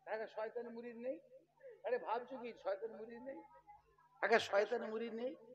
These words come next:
ওই শয়তান মুরিদ সৃষ্ট করে আমার এইসব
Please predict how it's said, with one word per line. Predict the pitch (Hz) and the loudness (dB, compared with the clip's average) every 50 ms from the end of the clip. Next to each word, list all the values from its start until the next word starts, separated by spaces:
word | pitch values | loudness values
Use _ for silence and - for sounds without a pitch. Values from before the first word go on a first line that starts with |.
| - - - - 233 466 453 427 453 539 571 539 508 466 440 466 508 508 494 _ _ _ _ _ _ _ _ _ _ - 539 539 - | -18 -18 -14 -14 -12 -12 -12 -10 -10 -10 -8 -8 -8 -8 -10 -12 -18 -20 -20 _ _ _ _ _ _ _ _ _ _ -12 -12 -8 -4
ওই | - 175 | -4 -6
শয়তান | - - - 208 220 214 - 247 247 247 | -2 2 4 4 4 4 4 2 2 2
মুরিদ | 240 226 240 240 254 240 226 | 0 -2 -4 -4 -6 -8 -8
সৃষ্ট | 233 262 226 - 247 | -8 -10 -4 0 2
করে | 254 233 247 240 233 240 | 4 4 6 6 6 6
আমার | 214 214 226 226 233 - - - - - 494 - 571 554 523 453 - - - - - _ _ - | 4 4 2 2 0 0 -2 -6 -8 -10 -8 -6 -4 -4 -4 -4 -8 -12 -18 -20 -20 _ _ -10
এইসব | - - 214 | -8 -6 -6